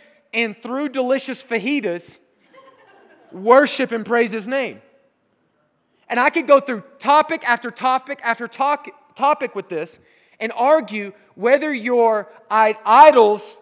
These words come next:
are superstitious like statues or they're sophisticated like B M Ws.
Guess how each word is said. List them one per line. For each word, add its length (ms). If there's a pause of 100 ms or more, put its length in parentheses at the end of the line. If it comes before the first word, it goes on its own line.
(340)
are 120
superstitious 880
like 140
statues 840 (140)
or 120
they're 80
sophisticated 1120 (160)
like 240
B 160
M 160
Ws. 680